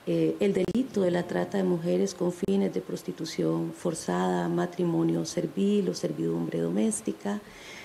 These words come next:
este, y también formas más sutiles como la sobreexposición que se hace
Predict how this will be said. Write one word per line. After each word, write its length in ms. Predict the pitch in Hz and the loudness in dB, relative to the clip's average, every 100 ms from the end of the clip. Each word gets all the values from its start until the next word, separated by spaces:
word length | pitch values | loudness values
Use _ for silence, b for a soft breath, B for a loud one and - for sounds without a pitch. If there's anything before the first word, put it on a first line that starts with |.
| B - | B -6
este, 680 | 175 175 175 - - 170 160 - | 0 0 0 -4 0 2 2 2
y 80 | 214 | 2
también 360 | 190 185 214 | 2 2 2
formas 320 | 214 214 226 | 2 2 4
más 260 | 214 208 196 | 4 4 2
sutiles 580 | 214 - 202 208 226 - | -2 -2 2 2 2 -2
como 280 | - 180 170 | 0 2 4
la 160 | 170 170 | 2 0
sobreexposición 1300 | - 226 220 180 - - 175 170 - 185 185 196 | 0 2 2 0 -2 -6 -4 -4 -2 0 2 0
que 120 | - 180 | -2 -6
se 240 | - 165 | -2 0
hace 460 | 170 180 - 196 | 0 -2 -2 -2